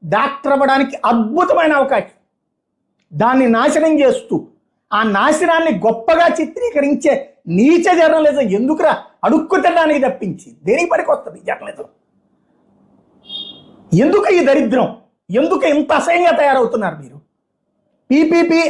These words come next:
అంటే అది కరెక్టా? ప్రజలకు ప్రయోజనమా? ఏ, ఏ మాట చెప్తున్నారు మనం? ఎందుకు చెప్తున్నాం మనం ఇట్లాగా? ప్రజల ఆస్తిని దోచుకోవడానికి సంబంధించినటువంటి అంశాన్ని గొప్పగా చిత్రీకరించేటటువంటి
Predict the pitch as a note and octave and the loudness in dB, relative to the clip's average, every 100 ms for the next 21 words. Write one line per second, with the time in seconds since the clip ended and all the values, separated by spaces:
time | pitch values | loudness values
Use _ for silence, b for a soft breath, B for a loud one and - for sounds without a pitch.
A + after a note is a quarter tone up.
0 | - C#4 D#4 - A#3 - C4+ C#4 A#3 E3+ | -2 0 2 2 -2 0 -2 -2 -2 -2
1 | C#3+ C4+ D4 D4 B3 C4 C4 G#3 F3 D3 | -2 -2 0 0 0 0 2 0 -2 -6
2 | - _ _ _ _ _ _ _ _ _ | -10 _ _ _ _ _ _ _ _ _
3 | - - E3+ G#3 D4+ E4 D#4 E4 D#4+ D#4 | -6 -2 2 2 2 2 2 0 -2 -2
4 | B3+ F#3+ F3+ A#3+ A#3 C#4+ E4 F4 E4+ D4 | -2 -2 -4 -4 -2 0 0 -2 -2 -2
5 | C4 A3 G3 F#3 F3+ F3+ A#3 - _ _ | 0 0 -2 -4 -4 -2 -4 -6 _ _
6 | _ _ A3+ C#4 E4+ D#4+ D#4 E4 D4 D#3+ | _ _ -2 2 4 2 0 -2 -4 -2
7 | A#3 D4 - - E4+ E4 D#4+ D#4 C#4+ C#4+ | 0 2 2 2 2 2 0 -2 -4 -6
8 | C4+ C4+ C4 C4 B3 B3+ C4 D#4 E4 D5+ | -6 -4 -2 -2 -2 -2 0 -2 -2 -6
9 | - _ _ D#3 A3 - - E4+ F4 F4 | -10 _ _ -2 -2 -2 -4 0 2 0
10 | E4 C#4+ D#4+ D#4+ D4+ D#4 D4+ D4 C#4+ C#4+ | -2 -2 -2 0 0 0 0 0 0 -2
11 | A#3+ | -4